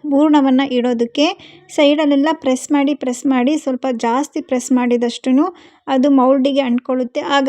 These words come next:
ಶೇಪ್ ಅನ್ನೋದು ತುಂಬ ಚೆನ್ನಾಗಿ ಬರುತ್ತೆ. ನಾವು ಹಾಗೇನೆ ಸುಮ್ನೆ ಇಟ್ಬಿಟ್ಟು ನಾವು ಹೂರ್ಣ ಹಾಕಿದ್ರೆ ಶೇಪ್ ಅನ್ನೋದು ಬರೋದಿಲ್ಲ.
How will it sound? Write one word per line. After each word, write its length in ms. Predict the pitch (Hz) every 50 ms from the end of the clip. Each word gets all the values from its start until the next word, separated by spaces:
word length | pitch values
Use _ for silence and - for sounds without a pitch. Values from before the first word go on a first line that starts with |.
| 277 277
ಶೇಪ್ 400 | 269 - - 262 247 262 277 - 277
ಅನ್ನೋದು 300 | 254 240 247 247 254 285 262
ತುಂಬ 280 | - 262 240 240 247 262
ಚೆನ್ನಾಗಿ 440 | 254 - 247 233 233 240 233 247 240
ಬರುತ್ತೆ. 400 | 233 226 220 220 214 - 294 320 302 - - - _ _
ನಾವು 160 | - 311 302
ಹಾಗೇನೆ 420 | 277 302 294 285 277 311 330 339 330
ಸುಮ್ನೆ 380 | - - 302 277 277 285 302 302 320
ಇಟ್ಬಿಟ್ಟು 480 | 302 285 262 - - 294 311 277 320 294
ನಾವು 180 | 277 277 269 262
ಹೂರ್ಣ 240 | 254 254 269 269 269
ಹಾಕಿದ್ರೆ 380 | 254 247 247 - 277 302 285
ಶೇಪ್ 360 | 269 - - 262 262 269 269 262
ಅನ್ನೋದು 300 | 240 233 233 233 247 247
ಬರೋದಿಲ್ಲ. 480 | 226 220 214 226 233 233 226 220 220